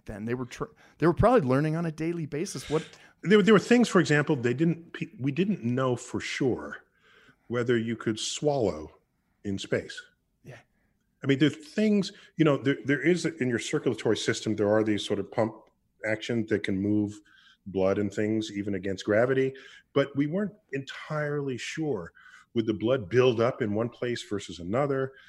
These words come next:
Speaker 2: Th-, would the valves get confused? The pumping actions of your arteries? Um, so,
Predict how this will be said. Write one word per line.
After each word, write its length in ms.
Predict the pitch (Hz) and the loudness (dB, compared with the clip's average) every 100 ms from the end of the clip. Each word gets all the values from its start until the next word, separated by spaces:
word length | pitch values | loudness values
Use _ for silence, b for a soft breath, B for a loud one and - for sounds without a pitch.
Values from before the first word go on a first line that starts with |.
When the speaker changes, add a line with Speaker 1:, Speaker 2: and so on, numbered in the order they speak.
| B _ | B _
Speaker 2:
Th-, 120 | 107 | -6
would 160 | 104 101 | -4 -2
the 80 | 90 | -4
valves 480 | 87 110 120 123 107 | 0 4 4 4 0
get 180 | 101 - | -6 -6
confused? 840 | - - 170 170 160 147 143 - _ - | -14 -6 0 2 2 0 -6 -10 _ -20
The 60 | |
pumping 400 | - 127 120 120 110 | -8 -4 -2 -2 -2
actions 420 | 110 - 107 98 | -4 -4 -6 -4
of 140 | 87 | -6
your 280 | 92 87 85 - | -6 -8 -6 -2
arteries? 520 | 117 123 123 123 - B B B B _ - | 0 0 -4 -8 -10 B B B B _ -6
Um, 280 | 117 117 - | -4 -6 -8
so, 680 | - - 143 135 127 123 | -10 -6 -2 0 0 -2